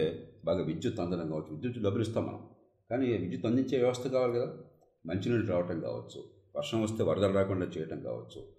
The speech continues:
మురుగునీటి పారుదల కావచ్చు, మన హక్కులు రక్షించడం కోసం చెప్పిన కోర్టులు, లేకపోతే పోలీసులు, యంత్రాంగం కావచ్చు, అందరినీ సమానంగా చూడటం కోసం, ఇవన్నీ ప్రభుత్వం మాత్రమే చేయగలదు. అందుకోసం పన్నులు కడుతున్నారు సామాన్య జనం. అంతేగాని మీరు జీతాలు ఇచ్చుకోండి,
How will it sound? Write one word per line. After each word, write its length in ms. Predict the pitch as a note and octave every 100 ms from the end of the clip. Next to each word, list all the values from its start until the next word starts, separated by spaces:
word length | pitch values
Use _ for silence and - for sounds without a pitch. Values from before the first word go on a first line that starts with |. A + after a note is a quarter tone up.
| _ -
మురుగునీటి 400 | E2 G#2 A2 -
పారుదల 360 | D2+ D#2+ F2+ -
కావచ్చు, 400 | A#1+ A1 - - - _ _ _
మన 160 | D#2 D#2+
హక్కులు 360 | D2+ - D3 A#2+
రక్షించడం 440 | G#2 - G#2+ G#2
కోసం 200 | G#2 G2+ G2+
చెప్పిన 220 | G2+ F#2+
కోర్టులు, 460 | - F#2 F#2 G2 G2
లేకపోతే 360 | F2+ F2 F2
పోలీసులు, 460 | D#2+ E2 F2+ F2 F#2
యంత్రాంగం 420 | D2+ D2 F2+ E2+
కావచ్చు, 340 | C#2 A1+ A1+ -
అందరినీ 260 | B1+ D#2+ D#2+
సమానంగా 420 | D2+ D2+ D#2 D2+
చూడటం 260 | D2 C2+ C2+
కోసం, 280 | B1 - - - _ _ _ -
ఇవన్నీ 300 | G2+ C3 F3+
ప్రభుత్వం 560 | F#2+ G#2 D3+ - D#3+
మాత్రమే 380 | C#3 D3+ F3 F3
చేయగలదు. 420 | F3 D#3 A#2 - - - - _ _ _ _ _ -
అందుకోసం 440 | B2 D3+ F3 F3+
పన్నులు 280 | D3+ E3 D#3+
కడుతున్నారు 320 | D#3 D#3 B2
సామాన్య 360 | A#2 A2 G#2 E2+
జనం. 200 | C2+ - - - _ -
అంతేగాని 460 | G#2 D#3+ D3+ A#2+ B2 - - - - -
మీరు 180 | G2+ G2
జీతాలు 340 | G#2+ B2+ C#3+
ఇచ్చుకోండి, 440 | C#3 - D3 D3+